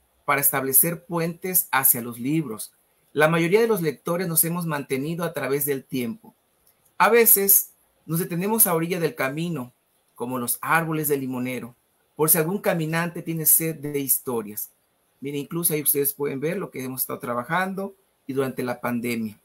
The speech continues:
Ahí está, ese es mi círculo de lectura, La Hojarasca. Adelante, por favor.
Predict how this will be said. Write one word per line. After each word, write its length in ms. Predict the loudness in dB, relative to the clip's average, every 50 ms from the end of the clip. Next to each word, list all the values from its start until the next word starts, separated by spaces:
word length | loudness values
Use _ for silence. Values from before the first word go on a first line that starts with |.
| _ -14
Ahí 100 | -10 -8
está, 160 | -8 -8 -10 _ _ -14 -8
ese 360 | -4 0 2 4 4 4 4
es 80 | 2 0
mi 80 | 4
círculo 340 | 4 4 4 4 0 -4 -4
de 60 | -4
lectura, 320 | -4 -6 -6 -6 -4 -4 -2
La 160 | -2 -2 -4
Hojarasca. 640 | -4 -4 -4 -4 -2 -2 0 0 -2 -2 -6 -20 _ _ _ _ _ _ _ _ _ _
Adelante, 460 | -2 0 0 2 2 0 0 -2 -4 -8
por 180 | -8 -8 -8
favor. 320 | -6 -8 -10 -10 -10 -12